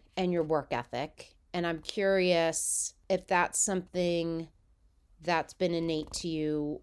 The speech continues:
or, uh, because I think in y-, in you, it's unusual. I was describing you to someone earlier,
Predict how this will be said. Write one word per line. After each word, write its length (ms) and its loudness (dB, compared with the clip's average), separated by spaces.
or, 840 0
uh, 80 0
because 220 6
I 100 8
think 320 2
in 140 2
y-, 200 -2
in 240 2
you, 300 4
it's 300 -2
unusual. 1300 0
I 120 4
was 120 4
describing 480 2
you 100 2
to 80 0
someone 300 -2
earlier, 680 0